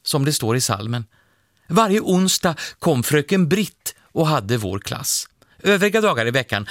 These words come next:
hade vi Agneta, hon med radion, ni kommer ihåg, som väl var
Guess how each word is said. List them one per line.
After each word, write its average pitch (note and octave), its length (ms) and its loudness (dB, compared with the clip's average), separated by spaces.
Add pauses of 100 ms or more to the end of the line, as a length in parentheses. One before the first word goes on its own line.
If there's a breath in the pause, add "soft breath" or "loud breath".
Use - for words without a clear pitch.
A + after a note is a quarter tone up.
hade D3 220 -2
vi A2+ 100 2
Agneta, B2 580 -2 (140 loud breath)
hon B2 220 0
med A#2+ 140 2
radion, G#2+ 580 0
ni A#2 100 -6
kommer G#2 220 -2
ihåg, G#2 280 -8 (280 loud breath)
som G3+ 180 -2
väl A3 100 -2
var F3+ 260 0